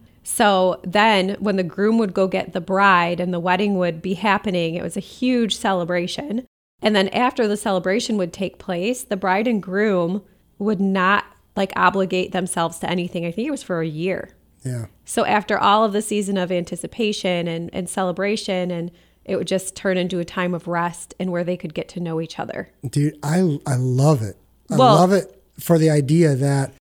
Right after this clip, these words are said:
Speaker 2: the building portion of it, 'cause you can, he talked about too, how, like, the, the groom would be building a,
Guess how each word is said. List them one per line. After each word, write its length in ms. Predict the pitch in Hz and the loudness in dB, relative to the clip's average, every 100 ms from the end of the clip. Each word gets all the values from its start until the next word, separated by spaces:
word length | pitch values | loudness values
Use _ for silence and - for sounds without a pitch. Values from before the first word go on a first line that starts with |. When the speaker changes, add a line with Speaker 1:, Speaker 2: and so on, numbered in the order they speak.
| _ _ - | _ _ -6
Speaker 2:
the 260 | 127 147 | 2 2
building 500 | 123 143 151 165 185 190 | 4 4 4 6 4 4
portion 440 | 185 180 - 196 | 2 2 4 4
of 180 | 185 185 | 4 4
it, 160 | 190 | 2
'cause 160 | 156 143 | 2 2
you 80 | 147 | 2
can, 380 | 160 151 143 123 | 2 2 2 2
he 160 | 151 | 2
talked 300 | 147 160 156 | 2 0 0
about 180 | 151 139 | 0 -2
too, 140 | 165 143 | 0 2
how, 160 | 147 | 2
like, 280 | 135 143 - | 0 0 -2
the, 420 | 151 139 135 131 - _ _ | -2 0 0 -2 -6 _ _
the 120 | 135 | -2
groom 540 | 123 123 135 151 156 151 | 0 2 4 6 6 6
would 240 | 139 123 | 4 4
be 180 | 135 131 | 2 2
building 840 | 110 117 139 147 143 139 131 - _ _ | 2 2 4 6 4 4 0 -4 _ _
a, 340 | 143 135 131 | 0 2 2